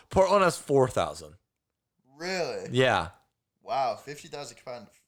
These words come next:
Speaker 1: So if you think about that,
Speaker 2: Jeez.
Speaker 1: Portland's, Portland Metro is a population of, like, six hundred thousand.
Speaker 2: Yeah.
Speaker 1: That's close to, like, one in every hundred people are homeless.
Speaker 2: Yeah, that's kinda crazy. I wonder what, like, what does L A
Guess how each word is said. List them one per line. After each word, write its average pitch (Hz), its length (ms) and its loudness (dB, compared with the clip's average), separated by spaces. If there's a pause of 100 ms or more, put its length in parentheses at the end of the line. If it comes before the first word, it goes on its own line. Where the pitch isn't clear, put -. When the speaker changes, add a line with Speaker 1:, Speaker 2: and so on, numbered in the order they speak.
(140)
Speaker 1:
So 202 260 2
if 175 100 0
you 240 140 4
think 185 180 0
about 202 200 4
that, 214 240 2
Speaker 2:
Jeez. - 80 -18
Speaker 1:
Portland's, 196 440 4
Portland 185 420 2
Metro 190 480 4
is 139 140 2
a 127 140 4
population 131 720 0
of, 110 100 0
like, 98 220 0 (420)
six - 340 -4
hundred 127 280 0
thousand. 113 460 0 (180)
Speaker 2:
Yeah. 120 220 -8
Speaker 1:
That's - 220 2
close 170 420 2
to, 196 120 2
like, 127 360 2 (360)
one 143 320 4
in 143 100 2
every 139 280 2
hundred 127 380 0
people 110 460 -2 (260)
are 135 120 4
homeless. 117 560 0
Speaker 2:
Yeah, 147 220 -2
that's 156 200 -6
kinda 220 200 -8
crazy. 151 540 -10 (520)
I 143 60 -6
wonder 269 220 0
what, 185 280 -4
like, - 180 -12
what 151 140 -6
does 185 200 -8
L 170 160 2
A 131 100 -2